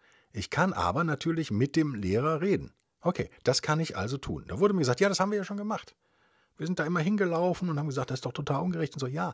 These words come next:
okay. Was habt ihr, also ihr könnt aber auch kontrollieren, wie ihr mit dem Lehrer redet. Macht das Sinn, den anzugreifen? Macht das Sinn, aggressiv mit ihm zu reden, wenn er noch nicht mal etwas dafür kann?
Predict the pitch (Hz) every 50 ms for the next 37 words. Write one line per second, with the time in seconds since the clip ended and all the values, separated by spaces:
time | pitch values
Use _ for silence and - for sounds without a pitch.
0 | - - _ - 160 - 156 - - - - - - - - _ - 127 139 147
1 | - - - - 135 127 147 - 139 127 - 92 - - - - 151 147 - -
2 | 208 208 - 135 127 139 - 139 156 160 - - - 156 - - 156 151 160 165
3 | 139 110 98 107 139 185 185 - 131 110 90 80 80 80 - - 76 73 71 71
4 | 71 67 65 65 64 60 - - - - 90 107 139 - - - - 143 - -
5 | 113 131 165 180 135 131 143 - - 123 143 175 190 - - - 110 87 - 127
6 | - - - - - 87 107 - - - 104 - 131 123 - 131 117 123 113 107
7 | - - 165 175 - 156 139 - 117 107 - - 98 104 120 120 90 107 143 180
8 | 185 180 165 147 123 143 165 - - 165 143 - - - - - 127 120 - -
9 | 131 117 - - 220 220 - - - -